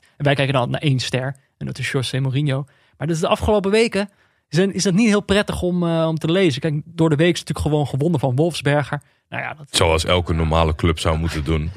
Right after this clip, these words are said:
Speaker 1: <laughs>
Speaker 2: Behalve sommige Nederlandse.
Speaker 1: Eh, Bale, die toch wel, wel aardig wat minuten aan het maken is. Die toch wel, eh,
Speaker 2: Ja, en die
Speaker 1: een beetje
Speaker 2: speelde
Speaker 1: terug in
Speaker 2: ook,
Speaker 1: de gratie.
Speaker 2: ook dit weekend, eh, niet slecht. Dus, eh, dat is misschien nog wel het enige lichtpuntje van deze periode. Is dat Bale een beetje de ouderwetse begint te worden.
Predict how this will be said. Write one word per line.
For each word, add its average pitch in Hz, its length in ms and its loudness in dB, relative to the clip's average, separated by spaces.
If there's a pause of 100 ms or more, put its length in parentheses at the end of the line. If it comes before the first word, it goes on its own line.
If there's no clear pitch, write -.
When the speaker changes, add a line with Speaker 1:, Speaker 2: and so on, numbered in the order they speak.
(120)
Speaker 1:
<laughs> - 220 -14
Speaker 2:
Behalve 80 300 0
sommige 85 340 0
Nederlandse. 85 600 2 (120)
Speaker 1:
Eh, 147 200 -2 (120)
Bale, 170 260 2
die 185 200 -2
toch 185 180 -4
wel, 170 220 0
wel 170 140 0
aardig 175 240 2
wat 160 140 -2
minuten 156 320 0
aan 151 80 -4
het 143 80 -6
maken 147 380 -2
is. 139 100 -8
Die 147 100 -12
toch 147 160 -8
wel, 139 260 -2
eh, 139 40 -2
Speaker 2:
Ja, 139 100 -2
en 135 100 -6 (100)
die 185 220 2
Speaker 1:
een 123 80 4
beetje 226 140 4
Speaker 2:
speelde 156 200 0
Speaker 1:
terug 151 160 2
in 185 80 0
Speaker 2:
ook, 165 60 -6
Speaker 1:
de 143 60 -2
gratie. 175 200 0
Speaker 2:
ook 214 120 -2
dit 214 180 0
weekend, 180 400 0
eh, 151 180 4
niet 123 220 2
slecht. - 420 0
Dus, 117 240 -2
eh, 113 260 2
dat 131 180 2
is 143 100 -2
misschien 143 300 0
nog 127 100 0
wel 127 100 2
het 123 140 0
enige 123 520 2
lichtpuntje 127 520 0
van 107 140 -2
deze 104 220 0
periode. 117 420 0
Is 95 80 0
dat 104 180 0
Bale 101 240 2
een 95 120 0
beetje 101 300 -2
de 92 80 -2
ouderwetse 95 520 0
begint 82 280 -2
te 80 80 -4
worden. 76 160 0